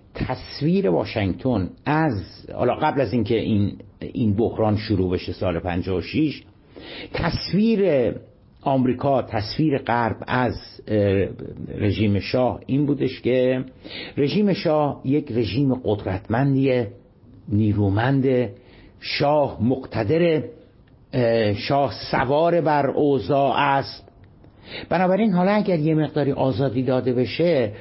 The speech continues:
حالا یه مقداری ناملایمات هم به وجود بیاد، بی‌ثباتی و هرج و مرج و تظاهرات اینا هم به وجود بیاد، خیلی جای دوری نمیره، برای اینکه شاه مقتدرتر از آن است، شاه نیرومندتر از آن است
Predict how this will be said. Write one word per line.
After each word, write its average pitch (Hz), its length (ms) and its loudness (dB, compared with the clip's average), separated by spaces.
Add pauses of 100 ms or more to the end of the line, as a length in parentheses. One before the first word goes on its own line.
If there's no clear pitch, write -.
(120)
حالا 196 140 0
یه 247 140 2
مقداری 151 600 2 (160)
ناملایمات 131 760 2
هم 135 120 2
به 120 100 2
وجود 107 440 -2
بیاد، 117 420 2
بی‌ثباتی 107 640 -2
و 120 60 2
هرج 101 360 0
و 92 60 -2
مرج 107 300 0
و 107 60 0
تظاهرات 92 760 -2
اینا 95 180 -4
هم 90 100 -4
به 82 60 0
وجود 104 380 -2
بیاد، 147 380 0 (1160)
خیلی 160 420 -2
جای 143 260 0
دوری 143 340 0
نمیره، 151 480 2 (320)
برای 127 120 2
اینکه 160 200 0
شاه 156 440 2
مقتدرتر 123 880 0
از 127 180 0
آن 110 200 2
است، 95 180 0
شاه 123 340 0
نیرومندتر 104 800 0
از 107 200 0
آن 92 160 0
است 92 400 -4